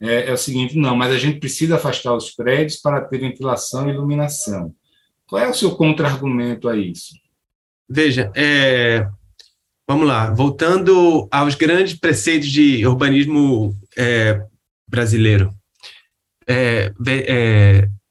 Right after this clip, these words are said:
Speaker 2: a perce-, é, necessidade de circulação cruzada. Se você me mostrar algum apartamento de torre paliteiro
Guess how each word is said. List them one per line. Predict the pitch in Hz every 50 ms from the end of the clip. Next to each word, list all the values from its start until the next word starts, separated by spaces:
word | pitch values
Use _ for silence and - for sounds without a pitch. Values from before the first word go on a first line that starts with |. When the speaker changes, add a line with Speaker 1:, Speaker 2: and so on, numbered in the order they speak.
| _ _ _ _ _
Speaker 2:
a | - 120 117
perce-, | 104 101 139 131 117 101 - -
é, | 107 120 127 120
necessidade | 110 101 139 143 151 - 156 123 - 143 127 127 131 143 151 139 131 131
de | 139 139 135 131 127 120
circulação | 113 101 - 127 101 135 135 120 104 - 127
cruzada. | 127 - 135 123 107 113 101 95 98 98 101 101 101 101 _ _ _ _ _ _ _ _ _ _
Se | _ - - 175
você | 185 196 196 214
me | 214 208
mostrar | 202 196 196 180 - - 143 135 127 117 110 110 107 101 - _ _ _ _ _
algum | - 127 135 135 131 165 202 240
apartamento | 240 240 165 147 - 156 143 135 127 120 117 110 104 - - - - -
de | 113 110 135
torre | 110 - - 147 139 127 117 117 107 101
paliteiro | 101 131 135 143 139 135 - 131 113 104 101 98